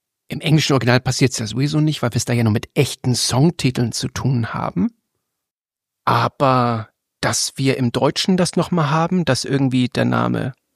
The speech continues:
Willie, Kate, Lynn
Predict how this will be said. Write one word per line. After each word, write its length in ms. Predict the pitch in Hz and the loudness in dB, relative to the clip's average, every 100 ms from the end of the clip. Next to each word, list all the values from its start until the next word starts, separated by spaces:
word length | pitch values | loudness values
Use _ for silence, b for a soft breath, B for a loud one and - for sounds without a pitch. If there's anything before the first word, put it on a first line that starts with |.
| _ _ _ | _ _ _
Willie, 460 | 131 139 147 147 - _ _ | -2 0 -2 -4 -10 _ _
Kate, 460 | - 135 147 - - _ _ _ _ | -4 -2 -2 -6 -18 _ _ _ _
Lynn 320 | 131 135 175 | 0 2 2